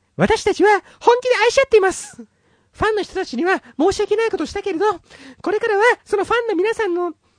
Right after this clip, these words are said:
皆さんに私たちの仲を認めてもらえるように精進いたします。だから、一緒に住ませてください。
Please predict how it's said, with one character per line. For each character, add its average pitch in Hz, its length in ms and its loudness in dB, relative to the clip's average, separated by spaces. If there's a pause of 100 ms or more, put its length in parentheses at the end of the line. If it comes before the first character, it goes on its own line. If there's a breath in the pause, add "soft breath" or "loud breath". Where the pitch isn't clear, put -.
(180)
皆 359 180 0
さ 392 100 -4
ん 370 60 -4
に 453 240 4
私 466 200 0
た 440 100 -4
ち - 80 -6
の 311 40 -2
仲 349 300 -4 (120)
を - 60 -6 (220 soft breath)
認 254 220 0
め 440 80 -2
て 440 100 0
も 403 80 -2
ら 427 100 -4
え 440 40 -2
る 427 60 2
よ 370 100 -2
う 339 40 -6
に 403 240 -4
精 - 140 -4 (100)
進 381 120 -4
い - 40 -12
た 415 80 -6
し - 100 -6
ま 571 80 0
す。 - 220 -14 (460)
だ 480 100 0
か 494 100 4
ら、 381 140 0 (380)
一 330 100 0
緒 - 140 0
に 466 80 2
住 - 120 -6
ま 494 80 2
せ - 60 -12
て 330 60 -12
く - 80 -10
だ 415 80 0
さ 494 160 0
い。 440 100 -4